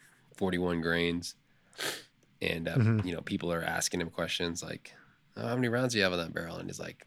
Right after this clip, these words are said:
Speaker 1: "Oh, this has got less than fifty." <laughs> And then,
Speaker 2: Oh, yeah.
Speaker 1: and then you, you have guys like, "Oh, you should repeat this, this forty-one," or, you know, "You should look, check out Satterlee's testing," and stuff like that. And I just threw up there.
Speaker 2: Oh,
Speaker 1: I was
Speaker 2: boy.
Speaker 1: like, I was like, I was like,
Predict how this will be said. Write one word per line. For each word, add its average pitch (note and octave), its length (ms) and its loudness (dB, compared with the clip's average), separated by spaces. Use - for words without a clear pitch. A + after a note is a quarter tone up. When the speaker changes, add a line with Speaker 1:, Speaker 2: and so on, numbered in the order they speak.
Speaker 1:
"Oh, F#2+ 140 -2
this G2 160 -2
has F#2+ 140 -6
got F2+ 200 0
less F#2 220 2
than F2+ 140 -8
fifty." - 460 -2
<laughs> - 60 4
And A2 180 8
then, G#2+ 160 8
Speaker 2:
Oh, G#2+ 260 8
yeah. G#2+ 160 6
Speaker 1:
and A#2 160 10
then A2+ 220 8
you, A#2+ 280 8
you A2+ 200 6
have G2 140 6
guys G#2 280 10
like, F#2 220 0
"Oh, A2 140 8
you G#2+ 100 4
should G2 180 0
repeat G#2 460 0
this, F#2 220 2
this - 200 2
forty-one," A2 720 4
or, F2 160 6
you F#2 160 0
know, F2 60 2
"You F2 120 2
should E2 200 0
look, - 180 0
check - 240 0
out F2 120 0
Satterlee's G#2 560 4
testing," G2 420 2
and F2 80 0
stuff - 160 0
like F#2 200 2
that. F#2+ 260 6
And F#2+ 140 4
I G#2+ 240 10
just - 160 4
threw F2+ 100 4
up F2 120 0
there. E2+ 260 8
Speaker 2:
Oh, E2+ 60 10
Speaker 1:
I - 20 6
was F2+ 100 4
Speaker 2:
boy. F2 60 4
Speaker 1:
like, D#2 160 2
I D#2 80 0
was E2+ 80 2
like, E2+ 180 2
I - 40 -8
was E2+ 100 -6
like, E2 160 -4